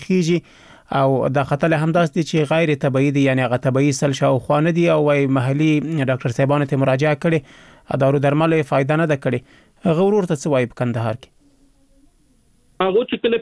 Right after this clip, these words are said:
Speaker 2: پی آر پی کړې ده، اه، ما واورېدل دا خبره. اه، ضروري خو دا ده چې پی آر پی چې وشي، په ښه طریقه وشي. او پی آر پی کې مختلف مواد استعمالیږي چې آیا هغه مواد استعمال شوي دي که نه، یوازې پی آر پی شوي ده. یوازې پی آر پی ډېر خاص طریقه غواړي، کېدای شي هغه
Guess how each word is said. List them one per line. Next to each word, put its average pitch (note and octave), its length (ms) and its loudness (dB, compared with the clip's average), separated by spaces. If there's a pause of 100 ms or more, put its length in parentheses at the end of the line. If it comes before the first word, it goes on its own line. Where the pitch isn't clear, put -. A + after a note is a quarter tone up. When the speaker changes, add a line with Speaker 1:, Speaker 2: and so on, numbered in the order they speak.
Speaker 2:
پی G3+ 140 0
آر F#3+ 80 -2
پی A#3+ 140 -6
کړې A#3 300 -2
ده، G#3+ 120 0 (280)
اه، E3+ 240 0
ما F#3+ 160 0
واورېدل C#3+ 460 2
دا B2 40 0 (260)
خبره. A#2+ 360 -2
اه، D3+ 680 -2
ضروري G3 240 2
خو A3+ 180 -2
دا A#3 60 0
ده A3 80 2
چې F#3+ 200 -6
پی F3 160 0
آر E3+ 120 2
پی A3+ 80 -8
چې G3 120 -4
وشي، G#3+ 320 0
په - 120 -2
ښه - 220 -6
طریقه F3+ 300 2
وشي. G3+ 400 0
او D#3+ 140 0
پی E3 180 0
آر D#3+ 200 2
پی A3 80 -2
کې F#3 240 -2
مختلف F#3 560 -2
مواد E3+ 360 0
استعمالیږي E3 640 -2
چې E3 60 0 (140)
آیا F#3+ 240 -2
هغه D#3+ 240 -2
مواد F3 300 2
استعمال D3+ 440 -4
شوي G#3 140 2
دي F3 100 0
که C#3 140 -2
نه، E3 180 0
یوازې D3 380 0
پی A#2+ 160 2
آر G#2+ 100 -10
پی C4+ 160 0
شوي G#2+ 160 -2
ده. - 160 -2 (540)
یوازې A3 380 2
پی F#3+ 120 2
آر F3+ 100 2
پی A#3+ 140 -4
ډېر G3+ 240 0 (160)
خاص A3+ 200 -4
طریقه D#3+ 380 -2
غواړي، C#3+ 360 2
کېدای G3 280 -2
شي G3+ 80 2
هغه F#3 140 2